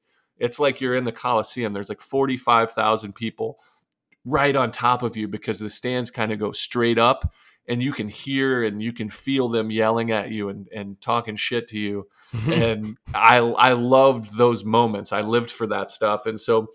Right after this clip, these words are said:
Speaker 1: Fenway was super cool. Um, my least favorite place to play, uh, probably because I was terrible when I was there, uh, <laughs> is Dodger Stadium.
Speaker 2: <laughs>
Speaker 1: Um,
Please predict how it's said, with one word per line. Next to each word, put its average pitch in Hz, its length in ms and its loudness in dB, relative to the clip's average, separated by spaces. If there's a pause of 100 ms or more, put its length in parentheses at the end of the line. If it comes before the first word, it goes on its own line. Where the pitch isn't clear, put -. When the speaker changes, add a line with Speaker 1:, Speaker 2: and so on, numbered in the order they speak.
(280)
Speaker 1:
Fenway 160 420 6
was 117 260 0
super 120 300 0
cool. 107 440 -2 (680)
Um, 107 340 2
my 107 160 2
least 113 560 -4
favorite 175 420 0
place 170 300 -2
to 160 100 -8
play, 156 460 0 (100)
uh, 107 520 2
probably 139 680 0
because 113 520 0
I 107 220 -2
was 104 240 -6
terrible 135 540 2
when 139 140 0
I 143 80 2
was 135 220 0
there, 135 440 2 (540)
uh, 107 300 2
<laughs> - 20 -4
is 113 400 2
Dodger 123 400 4
Stadium. 123 720 -2
Speaker 2:
<laughs> 151 60 -12 (460)
Speaker 1:
Um, 101 560 2